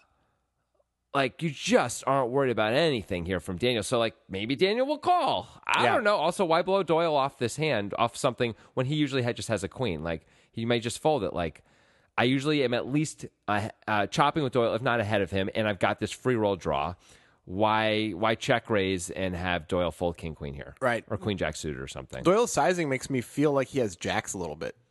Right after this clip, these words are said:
Speaker 2: Also, just kinda like a little
Speaker 1: Mm.
Speaker 2: bit protection-y bet type thing.
Speaker 1: Yeah.
Speaker 2: With jacks.
Speaker 1: Right.
Speaker 2: Yeah.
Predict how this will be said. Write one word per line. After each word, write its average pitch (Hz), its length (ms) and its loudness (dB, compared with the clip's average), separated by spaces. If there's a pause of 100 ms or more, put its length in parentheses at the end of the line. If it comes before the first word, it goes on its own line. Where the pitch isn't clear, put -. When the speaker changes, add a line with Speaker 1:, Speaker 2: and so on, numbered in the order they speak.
(420)
Speaker 2:
Also, 101 320 -4
just 92 160 -10
kinda 107 160 -4
like 92 300 -2
a 117 40 -6
little 135 260 2
Speaker 1:
Mm. 131 40 -2
Speaker 2:
bit - 240 -6
protection-y 131 680 -2
bet 123 340 0 (120)
type 131 200 -4
thing. 139 320 -4
Speaker 1:
Yeah. 156 220 0 (100)
Speaker 2:
With 120 160 -4
jacks. 107 480 -2
Speaker 1:
Right. 101 340 0
Speaker 2:
Yeah. 98 260 -2